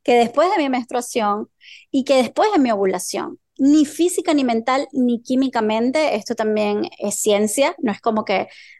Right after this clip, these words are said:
porque yo lo estoy diciendo, está comprobado, que no somos las mismas. Pero como es, hemos venido imitando al masculino, pues nosotras nos ponemos nuestra pads, nuestra toalla, y salimos a la calle y seguimos en lo mismo.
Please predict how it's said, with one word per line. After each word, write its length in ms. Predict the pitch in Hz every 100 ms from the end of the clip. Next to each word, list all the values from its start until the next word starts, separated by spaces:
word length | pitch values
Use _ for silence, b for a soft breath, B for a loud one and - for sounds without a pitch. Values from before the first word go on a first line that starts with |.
| _
porque 260 | - - 208
yo 120 | 214
lo 60 |
estoy 180 | 220 254
diciendo, 720 | 226 214 233 208 220 254 - _
está 280 | - 190 196
comprobado, 760 | 220 214 202 196 196 202 277 B B B
que 120 | -
no 100 | 277
somos 340 | 285 403 415 254
las 200 | 247 208
mismas. 500 | 208 185 190 - - _ b b b
Pero 180 | - 294
como 220 | 294 294
es, 60 | 349 403 -
hemos 260 | 285 320
venido 300 | 339 311 311
imitando 420 | 311 294 269 269 269
al 60 |
masculino, 760 | 269 269 - 285 269 214 208 -
pues 200 | 233 208
nosotras 480 | 202 190 233 220 196
nos 180 | 202 202
ponemos 500 | - 208 214 202 196
nuestra 420 | 196 190 - 220
pads, 460 | 320 320 294 - -
nuestra 480 | - 196 190 - 202
toalla, 500 | 294 302 269 277 311 b b _ -
y 140 | 269
salimos 340 | - 262 294
a 40 | 359
la 100 | 330
calle 200 | 330 349
y 60 |
seguimos 520 | 320 262 285 392 220 208
en 80 |
lo 100 | 185
mismo. 460 | 185 185 185 185 -